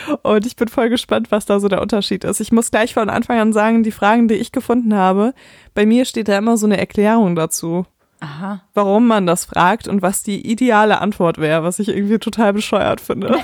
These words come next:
Speaker 2: also die Fragen sind ja nicht fürs erste Date, äh, gedacht, sondern im Prinzip so, ist ja so ein Fragenkatalog, in dem man, äh, für den Algorithmus der, der Dating-App, äh,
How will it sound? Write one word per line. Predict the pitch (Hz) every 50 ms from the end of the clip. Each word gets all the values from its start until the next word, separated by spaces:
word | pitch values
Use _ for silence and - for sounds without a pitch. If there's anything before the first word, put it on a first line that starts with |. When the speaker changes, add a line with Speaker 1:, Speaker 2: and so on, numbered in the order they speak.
| - - - -
Speaker 2:
also | - 247 220 254
die | 240 269
Fragen | - - - 240 254 285 285
sind | 262 277 262
ja |
nicht | 254 262 269 -
fürs | 285 269 -
erste | - - 262 269 - 269 214
Date, | 208 208 220 240 254 -
äh, | - - 240 240
gedacht, | 226 233 - 226 220 - - -
sondern | 233 226 226
im | 202 220
Prinzip | 208 - - 220 196 - 247 233 202
so, | - 220 214 208 214
ist | 190 175 -
ja | 226 220 208
so | 196 208
ein | 208
Fragenkatalog, | 185 - - - 214 214 220 220 - 220 208 196 202 185 196 196 190 185
in | - - 180 180 165
dem | 196 208 202
man, | 196 190 185 185 190 -
äh, | 82 123 170 165 170 170 170 - - - -
für | - 196
den | 190 196 - -
Algorithmus | 196 196 185 196 180 208 233 - 233 214 208 -
der, | - 196 190 190 175
der | 165 - 175 170 170 170
Dating-App, | 160 - 175 185 214 214 - 214 196 180 - 135 175 180 - - - - - - _ _ _ _ _ _ _ -
äh, | 165 165 170 170 165 160 160 160